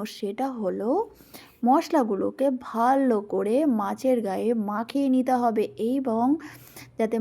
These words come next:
মাছের ভেতরে মশলাগুলো ঢোকে, তো সেটাও করতে হবে। তো ভালো করে একদম মশলাগুলোকে প্রত্যেকটা মাছের গায়ে কিন্তু একদম ভালো করে মাখিয়ে নিচ্ছি। যাই হোক,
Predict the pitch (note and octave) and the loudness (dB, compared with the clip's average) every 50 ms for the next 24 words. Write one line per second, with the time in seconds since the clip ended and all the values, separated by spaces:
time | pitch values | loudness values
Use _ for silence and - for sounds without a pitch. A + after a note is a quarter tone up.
0 | A3 G#3 G3+ G#3+ A3 - C4+ C4+ C#4 C4+ B3 A#3+ G#3+ G3+ G3 G3+ G#3+ B3 B3+ A#3+ | 0 0 0 0 0 2 4 4 4 4 4 2 2 2 2 0 0 2 2 0
1 | G3 G3 - - G#3 F#3 F3+ F#3 F#3+ F3 D3+ D#3+ - - - A3 B3 C4 - F#4 | 0 -2 -4 -4 -4 -2 -2 -2 0 0 0 -2 -2 -2 -2 -2 -2 -2 -2 -2
2 | G4+ A4 A4 G#4+ - A3+ G#3+ - - - A#3 A3 B3+ B3 B3 C4 E4 F4+ - - | -2 -2 -2 -4 -6 -6 -6 -6 -6 -6 -4 0 2 2 4 2 2 -2 -6 -12
3 | - - - - - - - - A3 G3+ G3 G3+ - A3 A3 G#3+ G3+ F#3+ - F#3+ | -20 -20 -20 -20 -20 -20 -6 -2 -2 -2 -2 -4 -6 -8 -6 -4 -4 -4 -6 -6
4 | G#3+ - - - - - C#4+ C4+ B3+ - - - - A#3+ A3+ A3 B3+ C4+ C#4 D4 | -8 -10 -12 -18 -18 -16 -14 -14 -14 -16 -20 -6 -2 -2 0 0 2 4 4 6
5 | D4+ D4+ D4+ D4+ D4 C#4+ C#4+ C#4+ C#4+ C#4+ C#4 - - A#3 A#3+ A#3 A#3 A3+ A3+ G#3+ | 6 6 6 6 4 6 6 6 6 4 4 0 -2 0 2 2 2 2 0 0
6 | A#3 A#3 A3+ A3+ A3 G#3+ G#3+ - A#3+ A#3+ B3 B3 C4 C4 A#3+ A3+ G#3+ - A3 A#3 | 2 2 2 2 0 0 -2 -2 -2 0 0 2 2 2 2 2 0 0 0 0
7 | C4+ C4+ - - _ _ _ _ _ _ _ _ - B3 A#3 A#3 - - D#4+ E4+ | 0 -2 -4 -8 _ _ _ _ _ _ _ _ -2 0 0 -2 -2 -2 -2 -2
8 | E4 - - - C4+ A#3+ A3 G#3+ G#3+ G3+ G#3 G#3 G#3+ - A#3+ A3+ A3+ G#3 G#3 G3+ | -2 -2 4 6 6 6 6 4 2 0 0 0 0 0 2 2 2 2 0 0
9 | G3 G3+ G3+ A#3+ G#3+ G#3 G#3 G#3 G#3+ C4 B3+ - - - A#3+ A#3 A3+ A3+ G#3+ A3 | 0 -2 -2 -4 -4 -4 -4 -2 -2 -2 -2 -2 -4 -4 -2 -2 -2 -2 -4 -4
10 | A3 A3+ G#3 A#3 A#3+ C4 C4+ C#4 C#4 C4 B3 A#3 G#3+ A3+ B3 B3+ A#3 G3+ G#3 - | -4 -4 -2 -2 0 2 4 4 4 2 0 0 -2 -2 0 0 -2 -2 -4 -6
11 | G#3 G3+ G3+ G3 G3 A3 - - A#3 G3+ A3 A3+ G#3+ G#3 G#3+ A3 G#3 G3+ F3 E3 | -8 -8 -8 -10 -12 -12 -12 -10 -8 -4 0 0 2 2 2 2 0 0 -2 -4